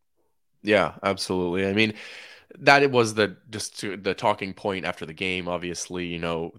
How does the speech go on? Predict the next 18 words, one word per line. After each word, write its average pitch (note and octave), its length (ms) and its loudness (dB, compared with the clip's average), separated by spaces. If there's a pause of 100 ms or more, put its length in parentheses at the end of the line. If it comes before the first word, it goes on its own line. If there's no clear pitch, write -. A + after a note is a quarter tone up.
(160)
three G#2+ 260 -2
nil G2 240 0
was F#2 100 -6
the F#2 80 -16
same G2 220 -4
score F#2 260 -4
line E2+ 360 -6
that E2 360 -6
L F2+ 120 -6
A E2 40 -8
F D#2+ 80 -12
C - 140 -10
brought E2 200 -4
back F2 200 2
from F2 120 -10
Costa F2 320 -8
Rica G2+ 480 0
and E2+ 300 -6